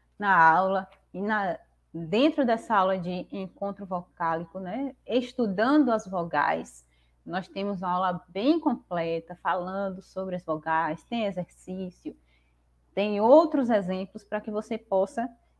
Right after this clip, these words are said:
estudar com mais detalhes. E aqui agora nós temos uma outra, uma outra atividade. E você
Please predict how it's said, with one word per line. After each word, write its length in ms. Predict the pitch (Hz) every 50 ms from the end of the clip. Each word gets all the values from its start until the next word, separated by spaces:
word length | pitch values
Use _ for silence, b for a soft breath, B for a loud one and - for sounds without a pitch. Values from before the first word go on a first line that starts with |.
| _ _ _ _ _ _ _ _ _ _ _ _ _
estudar 600 | 185 - - - 220 185 180 185 185 208 208 -
com 100 | - 214
mais 580 | 208 196 185 190 196 220 277 294 - - - _ _ _ _ _ _ _ _ _ _ _ _ _ _ _ _ _ _ _ _ _ _ _ _ -
detalhes. 840 | 202 220 254 285 294 - 170 156 - - 294 - - - - - _ _ _ _ _ _ _ _ _ _ _ _ _ _ _ _ _ _ _ _ _ _ _ _ _ _ _ _ _
E 140 | 523 554 466
aqui 260 | - - - 277 294 302
agora 280 | 269 247 262 269 285
nós 220 | 302 302 294 294 -
temos 400 | - 240 220 247 269 285 233 220
uma 320 | 247 262 285 302 262 214
outra, 680 | 196 196 220 262 302 311 - - 320 320 330 359 359 - - _ _ _ _ _ _ _ _ _ _ _ _ _ _ _ _ _ _ _ _ _ _ _ _ _ _ _ _ _ _ _ _ _ _ _ _ _ _ _ _ _ _ _ _ _
uma 280 | 247 262 269 240 196 190
outra 580 | 202 220 233 240 233 - 247 254 247 - 202 - _ -
atividade. 760 | 214 208 - - 262 277 320 262 190 180 165 156 151 - - - - _ _ _ _ _ _ _ _ _ _ _ _ _ _ _ _ -
E 80 | 415 392
você 720 | 370 370 349 359 - - 247 220 220 226 277 294 294